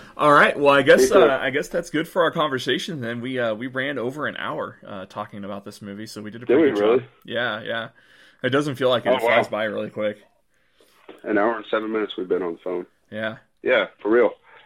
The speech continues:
Speaker 2: No, that was fun. I had a lot of fun doing this. I, uh, I'm excited now. There's football on.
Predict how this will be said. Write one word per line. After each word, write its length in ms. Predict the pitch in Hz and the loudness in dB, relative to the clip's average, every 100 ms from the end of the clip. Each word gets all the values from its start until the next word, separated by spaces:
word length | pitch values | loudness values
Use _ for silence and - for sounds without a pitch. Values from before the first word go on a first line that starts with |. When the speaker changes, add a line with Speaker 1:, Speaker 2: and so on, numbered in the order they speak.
| - | -2
Speaker 2:
No, 100 | 180 | 0
that 100 | 160 | 0
was 140 | 156 - | -4 -2
fun. 100 | 143 131 | -2 0
I 120 | 131 | 0
had 100 | 143 | 0
a 40 | |
lot 120 | 117 110 | -2 -2
of 60 | |
fun 160 | 123 113 | -4 -2
doing 180 | 117 110 | -4 -2
this. 180 | 98 - - | -4 -4 -2
I, 160 | 110 | 0
uh, 320 | 101 101 95 - _ _ _ _ _ _ _ _ _ | 2 2 0 -2 _ _ _ _ _ _ _ _ _
I'm 80 | 113 | -8
excited 340 | 107 117 117 110 | -4 -2 0 0
now. 180 | 110 110 | -2 -2
There's 160 | 101 - | -4 -2
football 340 | 110 107 107 | -2 0 0
on. 200 | 107 107 | 0 -2